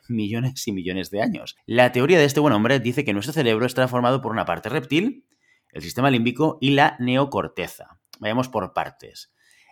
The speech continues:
El cerebro reptil es la parte más antigua de nuestro cerebro y es la encargada de regular la homeostasis corporal, es decir, respiración, digestión, circulación sanguínea y, atención,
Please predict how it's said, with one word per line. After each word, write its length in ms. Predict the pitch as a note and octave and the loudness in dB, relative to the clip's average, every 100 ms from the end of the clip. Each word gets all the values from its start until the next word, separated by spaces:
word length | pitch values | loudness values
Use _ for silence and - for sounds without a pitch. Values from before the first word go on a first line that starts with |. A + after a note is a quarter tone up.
| _ | _
El 180 | C#3 D3 | 0 2
cerebro 280 | F3 G3+ D3+ | 4 6 4
reptil 440 | A#2+ - A#1+ - _ | 0 -4 -14 -16 _
es 120 | B2 B2+ | -4 0
la 80 | |
parte 180 | D#3 D#3 | 2 2
más 160 | D3+ C3+ | 0 0
antigua 300 | C#3 D3 D#3 | 0 4 4
de 60 | C3+ | 4
nuestro 220 | A#2 A2+ | 0 -2
cerebro 420 | C3+ D3 D3 E3 | 0 2 2 0
y 80 | A#2+ | -2
es 80 | A#2 | 0
la 60 | |
encargada 640 | C#3+ C3+ A#2+ C#3+ C3+ C#3+ D#3 - - - | 0 2 2 2 4 2 -2 -14 -20 -4
de 100 | C#3+ | 0
regular 480 | E3 C#3+ C#3 D#3+ - | 4 6 6 4 0
la 460 | B2+ D3 D3+ - | 4 4 2 -2
homeostasis 960 | C3 C#3 C3+ B2 A2 - D#3+ E3+ C#3 - | 0 2 2 0 -2 0 0 2 -2 0
corporal, 440 | A#2+ G2+ A#2+ D#3 A2+ | 0 0 0 2 0
es 80 | |
decir, 280 | A2+ A2 F#2+ - _ | -2 -4 -6 -10 _
respiración, 880 | - A#2+ - E3 C3+ B2+ B2+ C3 B2+ G2+ | -8 -4 0 0 2 2 4 2 -4 -8
digestión, 720 | F#2+ D3+ - B2+ A#2+ A#2+ A2+ | -6 -6 -2 2 2 0 -4
circulación 520 | G#2 F2 G2+ G2 A#2+ | -8 -4 -4 -2 -2
sanguínea 600 | D#3 B2+ A#2+ B2 A#2+ A#2+ - | 0 2 2 2 0 -2 -2
y, 180 | D3 - | -2 2
atención, 680 | - E3+ C#3 A#2 C#3+ G#3+ | 2 2 0 0 0 -2